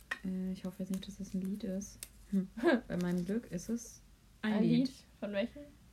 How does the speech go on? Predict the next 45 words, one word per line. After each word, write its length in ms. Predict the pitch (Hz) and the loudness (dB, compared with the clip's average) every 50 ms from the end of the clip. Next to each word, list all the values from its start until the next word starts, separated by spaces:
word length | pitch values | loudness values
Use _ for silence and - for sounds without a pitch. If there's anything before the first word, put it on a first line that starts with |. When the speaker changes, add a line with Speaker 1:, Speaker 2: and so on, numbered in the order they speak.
| - - - - - - - - - | -20 -20 -20 -20 -20 -20 -6 6 8
Speaker 2:
Ja, 340 | 415 381 349 220 214 214 - | 8 10 10 8 4 4 4
<laughs> 640 | 262 - - - 466 - - - 285 269 254 254 | 2 6 8 8 8 10 10 10 10 10 10 8
wieder 180 | 254 247 240 214 | 8 10 10 10
alles 360 | 202 208 226 254 269 269 - | 8 8 8 6 4 4 4
im 200 | 294 247 254 254 | 4 6 6 6
Griff. 300 | 214 220 240 269 262 240 - | 6 6 6 8 6 6 4
Speaker 1:
Von 280 | - - - 220 214 208 | 4 8 10 12 12 12
Jürgen 320 | 208 208 214 214 226 220 | 10 10 10 10 10 10
Drews. 440 | 202 240 240 240 220 196 196 208 220 | 10 10 10 12 10 10 10 8 6
Speaker 2:
Wieder, 300 | 339 339 349 349 - - | 6 4 4 2 0 0
ist 120 | - 262 277 | -2 0 2
das 80 | 247 | 4
Speaker 1:
Wieder 100 | 262 330 | 6 6
Speaker 2:
Lied 80 | - 339 | 6 6
wieder 300 | 349 339 349 330 339 370 | 6 6 6 6 8 8
Speaker 1:
alles 340 | 359 339 320 320 339 330 285 | 8 8 8 6 4 8 8
Speaker 2:
alles 160 | 294 285 285 | 8 8 10
Speaker 1:
im 60 | 269 | 10
Speaker 2:
im 60 | 240 226 | 10 12
Speaker 1:
Griff. 400 | 233 233 233 233 240 - - - | 12 12 10 8 6 0 -4 -4
Speaker 2:
Griff? 100 | 330 311 | -2 -2
Speaker 1:
Wow. 1000 | 403 415 381 330 320 339 349 320 302 294 285 285 294 277 254 240 233 226 220 226 | 2 6 6 8 8 8 8 8 8 6 6 6 6 6 6 6 6 6 4 4
Auf 60 | 269 302 - - - 480 | 4 4 2 2 2 0
dem 100 | 403 370 359 359 359 359 | 0 0 0 2 4 4
Speaker 2:
Hey, 120 | 285 294 | 6 6
das 140 | 294 349 - - | 6 6 4 4
Speaker 1:
Segel 120 | 285 370 | 6 6
Speaker 2:
passt 120 | 370 370 | 8 8
Speaker 1:
der 100 | 254 247 | 8 6
Speaker 2:
ja 80 | 262 330 - 269 | 6 6 8 6
eigentlich 280 | 311 403 440 453 - - | 6 6 4 -2 -4 -4
ganz 240 | 480 480 - - | -4 -6 -6 -2
gut. 280 | - 277 233 202 196 196 | 0 2 4 4 6 8
Speaker 1:
Ja, 100 | 269 262 | 8 6
stimmt. 240 | 262 - 247 196 180 - | 6 6 4 4 4 6
Eigentlich 260 | 196 233 247 240 - | 6 6 4 4 4
passt 200 | 247 240 233 - | 4 4 4 2
es 60 | 220 | -2
echt 200 | - - 180 - - | 0 0 0 0 0
ganz 200 | 165 156 156 - | 0 0 0 2
gut. 100 | - 226 | 6 6
Speaker 2:
Weil 200 | 247 262 269 262 | 8 8 8 6
wir 140 | 277 254 269 | 4 6 6
haben 200 | 277 302 311 294 | 6 4 4 4
grad, 320 | 294 277 277 269 262 - | 4 6 6 6 4 0